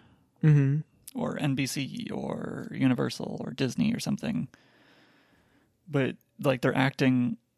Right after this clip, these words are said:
Speaker 2: like a big corporation, and I don't like big corporation 'cause, 'cause evil, bad. <laughs>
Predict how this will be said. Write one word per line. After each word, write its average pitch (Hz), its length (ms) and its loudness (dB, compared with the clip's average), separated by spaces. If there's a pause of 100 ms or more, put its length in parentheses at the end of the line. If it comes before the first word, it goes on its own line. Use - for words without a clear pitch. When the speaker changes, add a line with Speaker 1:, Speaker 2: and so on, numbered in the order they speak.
(360)
Speaker 2:
like 120 360 -2
a 139 120 0
big 131 400 -6 (240)
corporation, - 680 -2
and 127 120 0
I 120 40 -2
don't - 220 -4
like 135 220 -2
big - 180 -10
corporation - 840 -6
'cause, - 520 -10 (420)
'cause - 260 -6 (140)
evil, 143 360 -4
bad. - 440 -6 (360)
<laughs> - 40 -18